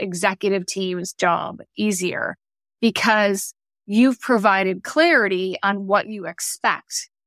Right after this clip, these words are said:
from your employees. Just reframing it from, "I gotta push this conversation through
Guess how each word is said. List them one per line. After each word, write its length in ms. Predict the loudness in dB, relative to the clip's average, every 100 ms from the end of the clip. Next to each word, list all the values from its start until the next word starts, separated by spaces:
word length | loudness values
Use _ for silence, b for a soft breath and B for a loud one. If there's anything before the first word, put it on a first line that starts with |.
| _ -4
from 240 | -2 0
your 140 | -4 -6
employees. 680 | -8 -6 -6 -6 -10 -10 -12 _ _ _ _ _ _
Just 180 | 2 2
reframing 760 | 0 -2 -4 0 0 0 -2 -4
it 140 | -6 -6
from, 580 | -2 0 0 -4 -6 -10 _ _ _ -8
"I 60 | 0
gotta 320 | 2 4 0
push 500 | -4 2 2 2 0
this 200 | -2 -2
conversation 880 | -2 -2 -2 -2 -2 -4 -4 -8 -10
through 540 | -10 -4 -2 -2 -4